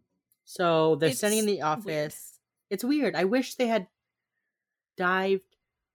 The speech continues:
Speaker 1: more into that. Like, what is this treatment the doctor has been doing? Why does she think that he's cured? Why is he suddenly not?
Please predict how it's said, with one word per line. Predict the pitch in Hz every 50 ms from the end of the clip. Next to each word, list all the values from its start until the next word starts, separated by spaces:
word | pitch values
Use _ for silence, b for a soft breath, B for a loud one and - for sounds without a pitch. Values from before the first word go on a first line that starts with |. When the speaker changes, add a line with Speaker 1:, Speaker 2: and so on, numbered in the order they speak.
| _ _ _ _ _
Speaker 1:
more | 165 170 175 180 185 185 180 180 180 175 175 165 - - _
into | 180 202 240 240 247 - 240 -
that. | - 143 127 113 110 85 71 - -
Like, | - 160 160 151 143 - _ _ _ _ _ _ _ _
what | _ 143 139 131 156 180 208 226 -
is | 185 196 196 180 165 160
this | 185 175 - -
treatment | - - - - 220 247 247 _ 226 202 170 127 127 120 - - _ _
the | _ 147
doctor | 135 123 143 127 131 127 123 _ 147 131
has | 131 135 127 123
been | - 131 127 123
doing? | 120 123 123 123 120 117 117 117 123
Why | 131 131 147 160
does | 165 165 -
she | - 185
think | 180 - - 175 160 -
that | 175 165
he's | 170 175 - -
cured? | - - 208 208 214 180
Why | 143 131 120 131
is | 143 143 -
he | -
suddenly | 165 - - 165 160 165 165 165 170 165 165
not? | 170 170 165 170 208 233 190 139 131 131